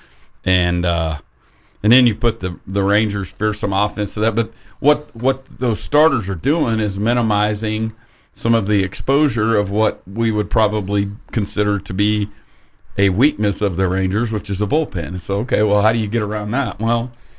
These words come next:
you need guys perf-, to perform better, and Leclerc has performed better. Um, but,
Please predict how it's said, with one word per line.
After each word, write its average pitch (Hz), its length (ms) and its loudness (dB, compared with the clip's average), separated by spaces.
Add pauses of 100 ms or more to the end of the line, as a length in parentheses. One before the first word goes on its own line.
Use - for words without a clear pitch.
(140)
you 131 120 0
need 135 200 4
guys 104 300 2
perf-, - 320 -10
to 107 140 -4
perform 101 420 -2
better, 95 300 0
and 98 120 -2
Leclerc 110 440 0
has 113 420 0 (120)
performed 92 400 -4
better. 82 300 -2 (520)
Um, 85 420 0 (1040)
but, 95 320 0